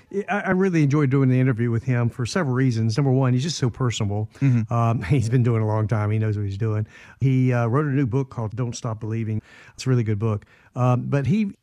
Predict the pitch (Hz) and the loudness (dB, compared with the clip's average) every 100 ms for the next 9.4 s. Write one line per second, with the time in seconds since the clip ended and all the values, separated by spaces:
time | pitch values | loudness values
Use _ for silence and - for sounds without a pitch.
0 | _ - - 160 143 117 120 117 113 110 | _ -8 0 2 4 2 2 0 0 2
1 | 131 127 131 113 117 117 120 117 120 110 | 2 0 -2 -4 -2 0 0 2 2 0
2 | 101 127 110 127 117 120 123 127 120 107 | -2 -2 2 4 4 2 2 2 4 2
3 | 117 107 120 110 113 - - - 127 117 | 0 -2 -4 -2 -4 -6 -18 -10 -4 0
4 | 127 123 123 117 120 113 117 117 120 107 | 2 4 2 2 0 0 0 0 0 0
5 | 120 123 123 113 - 127 120 117 120 123 | -2 -2 -2 -2 -2 -2 0 0 -2 -2
6 | 117 117 123 117 107 123 107 - - - | -2 -4 -4 -6 -4 -4 -4 -6 -10 -4
7 | 120 120 117 110 117 113 120 - - - | -2 -2 -2 0 0 0 -2 -4 -20 -12
8 | - 117 - 127 120 113 113 117 - 120 | -2 0 4 4 4 2 2 2 0 -4
9 | 101 117 110 113 | -2 0 0 0